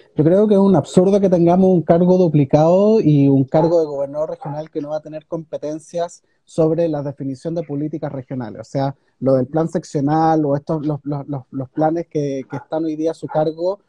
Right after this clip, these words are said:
son un avance, pero que hoy día los seremi sigan dependiendo del delegado presidencial no nos permite tener una visión de desarrollo regional o desarrollo local. Entonces,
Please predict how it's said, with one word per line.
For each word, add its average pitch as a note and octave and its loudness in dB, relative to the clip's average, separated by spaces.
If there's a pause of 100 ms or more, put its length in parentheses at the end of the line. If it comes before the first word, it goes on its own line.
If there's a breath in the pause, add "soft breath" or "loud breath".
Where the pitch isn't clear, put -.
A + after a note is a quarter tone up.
(140)
son F3 0
un F3+ -2
avance, F3 -4
pero D3 -4
que C#3+ -4
hoy C3+ -2
día D#3 0
los D#3+ -2
seremi D3+ -4
sigan D#3+ -4
dependiendo D#3 -2
del D3 -2
delegado C#3 -2
presidencial D3+ -4 (240 loud breath)
no C#3+ 0
nos E3 2
permite D#3+ 2
tener D3+ 2
una D#3+ 0
visión D3+ -2
de E3+ 0
desarrollo D#3 -2
regional D#3 -2
o C#3+ 0
desarrollo D3+ -4
local. C3+ -2 (200)
Entonces, C#3 -2